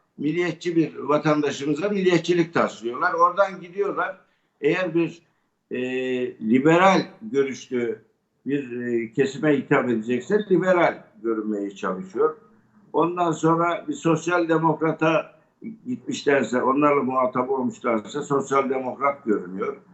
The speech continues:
Muhafazakara karşı muhafazakarlık taslıyorlar ve dolayısıyla her şey olmaya çalışıp da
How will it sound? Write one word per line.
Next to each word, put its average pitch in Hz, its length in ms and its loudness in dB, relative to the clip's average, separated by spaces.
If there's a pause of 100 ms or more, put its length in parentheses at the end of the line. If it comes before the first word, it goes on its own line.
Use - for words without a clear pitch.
(240)
Muhafazakara 156 760 2
karşı 139 360 -4
muhafazakarlık 143 920 0
taslıyorlar 120 640 0 (420)
ve 160 180 4 (320)
dolayısıyla 196 880 0 (440)
her 233 240 2
şey 196 260 -2
olmaya 170 440 0
çalışıp 156 540 -6
da 208 280 2